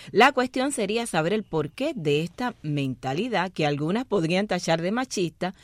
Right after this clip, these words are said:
pero siendo una opción elegida libremente por las propias mujeres, al menos un treinta y nueve por ciento de ellas. Hay una encuesta que tenía que ver solamente con el sector jurídico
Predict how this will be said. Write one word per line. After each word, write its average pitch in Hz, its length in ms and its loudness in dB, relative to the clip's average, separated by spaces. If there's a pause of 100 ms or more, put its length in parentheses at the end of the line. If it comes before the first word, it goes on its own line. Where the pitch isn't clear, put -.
(240)
pero 226 260 8
siendo 226 340 -2
una 202 120 0
opción 196 320 -4
elegida 160 460 0
libremente 160 680 0
por 139 220 -4
las 139 140 -6
propias - 380 -4
mujeres, 220 600 0
al 214 220 2
menos 202 360 -2 (300)
un 214 220 6
treinta 196 280 0
y 160 60 2
nueve 160 180 0
por 147 200 -6
ciento 147 500 -6
de 127 400 -8
ellas. 98 480 -12 (440)
Hay 262 200 10
una 277 120 4
encuesta 247 380 2
que 180 120 0
tenía 180 280 0
que 233 100 -2
ver 226 120 -4
solamente 220 480 -4
con 165 160 -6
el 156 100 -6
sector 220 440 0
jurídico 147 840 0